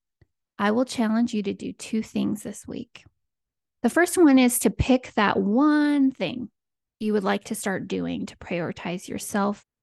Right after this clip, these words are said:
and commit to it. We never start to do anything with any real success without commitment. Deciding to do it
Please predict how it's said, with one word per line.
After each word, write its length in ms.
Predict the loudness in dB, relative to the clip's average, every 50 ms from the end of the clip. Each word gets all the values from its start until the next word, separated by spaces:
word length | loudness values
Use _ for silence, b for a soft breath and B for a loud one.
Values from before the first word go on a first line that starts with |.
| _ _ _ 4
and 160 | 4 4 4
commit 600 | 4 4 6 8 8 8 8 8 6 4 0 -2 -4
to 260 | -2 2 2 2 2
it. 220 | 2 0 -2 -4 _ 0
We 160 | 4 6 6
never 600 | 8 8 6 6 6 6 6 6 4 2 -2 -6 -10
start 460 | -10 -10 -6 -2 0 0 0 0 -2 -4
to 80 | -6
do 260 | -6 -4 -2 -2 0
anything 640 | 0 0 0 0 -2 -2 -4 -2 -2 0 0 0 -2
with 180 | -2 -2 0 2
any 180 | 4 4 4
real 220 | 6 4 4 4 2
success 800 | 2 0 -4 -4 -4 -4 -2 0 0 0 0 -2 -4 -10 -10 -6
without 600 | -2 -2 -2 -2 _ -2 0 0 0 0 -2 -4
commitment. 520 | -4 -2 0 0 0 -2 -2 -4 -8 -8 _ _ _ _ _ _ -12
Deciding 720 | -10 -8 -6 -2 0 0 2 2 2 2 4 4 4 2
to 120 | 0 -2 -6
do 280 | -4 -2 -2 0 0
it 280 | 0 0 0 -2 -4